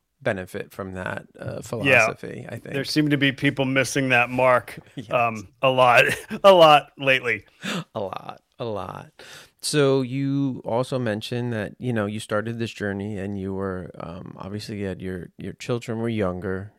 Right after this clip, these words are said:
Speaker 1: You were, you were married to your first wife. Um, what, what, you know, how did that all go? Uh, obviously there was a change in, in your life at some point. Was that a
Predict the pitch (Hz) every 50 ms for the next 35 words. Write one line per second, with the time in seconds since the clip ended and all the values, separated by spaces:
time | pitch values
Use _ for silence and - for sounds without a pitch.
0 | _ _ - 104 101 98 87 92 90 - - _ - 98 104 107 101 98 95 95
1 | 98 101 101 104 90 - - 95 90 87 - - 92 90 87 - - 85 85 85
2 | 87 85 87 85 - - - _ _ _ _ _ _ - - - - - - -
3 | - - - - - - - - - - - - _ _ _ _ _ 120 120 -
4 | - _ _ _ - 110 101 - _ _ _ _ _ _ _ _ _ _ _ _
5 | _ _ _ _ _ _ _ _ _ _ _ - - - _ _ _ _ _ _
6 | _ - 127 113 101 90 85 - 127 135 147 147 120 104 113 110 110 104 95 92
7 | 95 87 - - - - - - - - _ _ - 50 50 50 50 50 50 50
8 | - - _ - - - - _ _ - 113 113 110 - 113 107 101 98 95 98
9 | 95 104 92 - - 117 110 101 92 90 - 92 90 90 - - 85 92 95 92
10 | 87 87 95 - 82 - - _ _ _ _ _ _ _ _ _ _ _ _ -
11 | 98 90 87 80 - 82 78 - - 65 - - - - - - - - - -
12 | - 98 98 - - 92 92 95 90 87 87 85 85